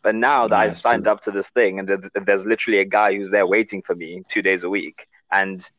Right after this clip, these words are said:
Speaker 1: he
Speaker 2: Yeah.
Speaker 1: also expects me to put my results up on the one day where I go by myself, and I'm also paying money for it. It, it, it means I definitely do go. So I've now
Speaker 2: You
Speaker 1: gone
Speaker 2: have to
Speaker 1: six
Speaker 2: go,
Speaker 1: times in
Speaker 2: yeah.
Speaker 1: a row.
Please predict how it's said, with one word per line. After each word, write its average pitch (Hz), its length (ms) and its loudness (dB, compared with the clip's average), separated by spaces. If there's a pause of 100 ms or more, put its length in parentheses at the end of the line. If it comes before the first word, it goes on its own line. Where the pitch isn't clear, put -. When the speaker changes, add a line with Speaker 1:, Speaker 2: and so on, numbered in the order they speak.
(160)
Speaker 1:
he 95 240 -4
Speaker 2:
Yeah. 92 80 0
Speaker 1:
also 107 360 2
expects 95 360 -2
me 101 60 -2
to 92 60 -4
put - 160 -4
my 98 120 0
results 98 380 2
up 87 140 0
on 90 120 0
the 87 100 -6
one 98 200 0
day 92 140 2
where 92 120 2
I 90 40 -2
go 90 140 -2
by 92 100 -2
myself, 101 480 0 (520)
and 101 140 0
I'm 101 100 0
also 104 180 0
paying 92 580 0
money 98 240 -2
for 85 280 0
it. - 80 -6
It, 104 160 0
it, 104 100 0 (140)
it 110 80 -2
means 120 280 0
I 101 200 4
definitely 98 400 -2
do 92 200 -10
go. 92 260 0
So 101 160 0
I've 101 120 -2
now 120 140 0
Speaker 2:
You 95 60 -6
Speaker 1:
gone 101 120 2
Speaker 2:
have 92 100 -2
to - 60 -16
Speaker 1:
six 95 220 -2
Speaker 2:
go, 90 60 -6
Speaker 1:
times 101 220 2
in 87 60 -6
Speaker 2:
yeah. 92 60 -2
Speaker 1:
a 92 40 2
row. 101 200 2